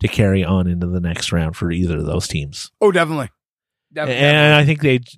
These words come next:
Speaker 1: they might just be so beat up that playing a team like Colorado is just gonna
Speaker 2: 'Cause that,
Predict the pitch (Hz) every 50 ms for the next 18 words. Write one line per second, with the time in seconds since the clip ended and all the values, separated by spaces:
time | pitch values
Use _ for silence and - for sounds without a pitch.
0 | _ _ _ 117 123 131 123 123 123 127 135 135 135 143 147 147 - 147 143 131
1 | - 139 113 - - 120 113 117 113 117 113 113 110 104 104 101 85 - _ _
2 | _ _ 135 113 110 110 104 98 95 - - _ _ _ _ _ _ - - 117
3 | 110 104 98 98 101 98 92 - 107 101 95 92 95 95 - - 104 95 92 90
4 | 87 85 85 87 87 85 82 82 85 - - 85 - - - 82 82 80 80 78
5 | 82 101 - _ _ _ _ - - 151 147 151 147 151